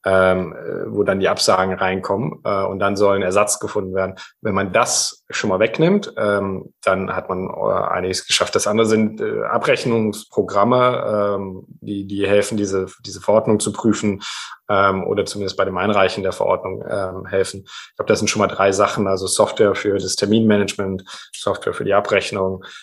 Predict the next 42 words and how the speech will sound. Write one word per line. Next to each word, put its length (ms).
ähm, 300
und 140
vielleicht 260
jemand, 260
der 80
in 60
der 100
Praxis 380
die 120
Anrufe 420
entgegennimmt, 640
äh, 380
vielleicht 260
Teilzeit, 800
ähm, 460
um 200
so 100
ein 20
bisschen 240
den 100
Druck 200
der 120
Logo-, 400
der 380
Therapeutin 540
da, 260
von 120
den 340
Therapeutinnen 520
wegzunehmen. 420
Ähm, 380
das 180
wären 100
schon 120
mal 60
drei 180
Sachen, 200
die 60
man 240
gut 220
machen 220
kann. 220